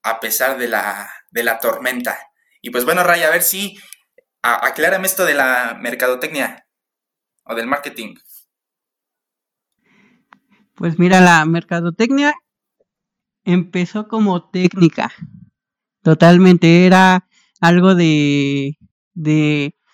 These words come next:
Speaker 2: prueba y ensayo, prueba error, literal. Pero ahora en estos tiempos, fíjate que ya es una ciencia,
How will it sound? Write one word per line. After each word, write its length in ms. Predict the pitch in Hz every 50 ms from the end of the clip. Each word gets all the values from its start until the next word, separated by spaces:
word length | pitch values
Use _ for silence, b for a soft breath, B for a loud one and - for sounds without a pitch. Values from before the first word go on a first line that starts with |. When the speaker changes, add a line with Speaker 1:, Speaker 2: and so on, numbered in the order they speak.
| _ _ _
Speaker 2:
prueba 300 | - 180 170 180 190 196
y 140 | 190 175 160
ensayo, 600 | 147 143 - 185 190 208 220 233 240 254 254 _ _ _ _ _
prueba 300 | - 185 185 190 185 185
error, 520 | 180 165 165 185 202 220 233 254 254 _ _ _ _ _ _ _ _ _ _ _ _ -
literal. 680 | 175 156 160 156 - 160 151 156 165 170 165 160 _ _ _ _ _ _ _ _ _ _ _ _ _ - _ _
Pero 540 | - 208 214 220 220 214 220 226 254 - _ _ _ _ _ _ _ _ _ _ _ _ _ _ _ _ _ _ _ _ -
ahora 380 | 180 175 180 190 202 202 226
en 100 | 214 208
estos 460 | 208 214 220 208 - - 185 - - -
tiempos, 680 | 202 202 208 220 214 - 269 285 302 311 - - - _ _ _ _ _ _ _ -
fíjate 420 | - 208 196 - 214 196 - 185
que 160 | - 180 170
ya 100 | 175 190
es 120 | 190 175 -
una 220 | 202 202 185 170
ciencia, 520 | - - 208 202 190 - - 165 165 -